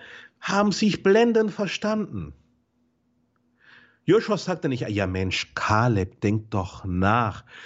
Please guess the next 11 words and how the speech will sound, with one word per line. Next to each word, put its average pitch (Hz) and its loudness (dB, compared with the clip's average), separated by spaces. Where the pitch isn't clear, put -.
Du 117 0
bist 123 0
fünfundachtzig 123 0
Jahre 120 0
alt. 85 -10
Mei, 104 0
das, 92 -12
dem 87 -8
Berg, 127 0
ja. 90 -2
Also, 104 -2